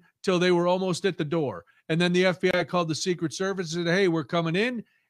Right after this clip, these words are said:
And, uh, the Secret Service was like, "Okay, we'll meet you at the door," and brought 'em in, and they did what they were supposed to do. And I love that it has been framed by, uh, the orange one and his minions as it was a raid.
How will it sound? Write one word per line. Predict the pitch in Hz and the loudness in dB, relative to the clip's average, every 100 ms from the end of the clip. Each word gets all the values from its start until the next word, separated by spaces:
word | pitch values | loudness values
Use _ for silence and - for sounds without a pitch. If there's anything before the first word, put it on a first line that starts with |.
| _ - | _ -4
And, | 156 160 160 | 0 2 2
uh, | 151 151 | 2 0
the | |
Secret | 135 180 160 | -2 -4 -4
Service | - 160 139 | -4 -4 -4
was | |
like, | 151 135 | -4 -2
"Okay, | 233 220 220 | 0 4 4
we'll | 208 | 4
meet | 202 214 | 2 -2
you | 226 | -4
at | 190 | -8
the | |
door," | 202 240 208 190 - _ | -2 0 0 -2 -8 _
and | 160 160 | 0 0
brought | 127 147 175 | 0 0 2
'em | 185 | 2
in, | 180 202 196 _ - | 0 0 -4 _ -6
and | 156 156 | -4 0
they | 147 | 0
did | 143 170 | 2 2
what | 190 | 2
they | 180 | 2
were | 180 | 0
supposed | 160 151 175 165 | 0 -4 -4 -4
to | 151 | -6
do. | 131 151 156 156 _ _ | -2 0 0 -2 _ _
And | 185 190 | -2 0
I | 180 | 2
love | 175 214 240 202 | 2 0 0 2
that | 226 | 4
it | 226 | 4
has | 202 | 0
been | 170 190 | -2 -2
framed | - 190 202 208 196 160 | -4 -4 0 0 -2 -2
by, | 175 170 160 160 | -2 0 0 0
uh, | 139 131 123 117 | -2 -2 -2 -2
the | 135 | -4
orange | 160 175 185 | -2 0 0
one | 165 185 185 185 _ _ _ - | 0 0 -2 -6 _ _ _ -4
and | 160 160 156 151 135 127 _ _ _ _ | 0 2 2 -2 -4 -8 _ _ _ _
his | 175 147 | 2 4
minions | 160 185 190 196 | 2 2 2 -2
as | 196 165 165 | -2 2 4
it | 185 | 4
was | 160 | 2
a | 147 | 0
raid. | 120 135 175 170 147 110 | -4 0 4 4 4 -2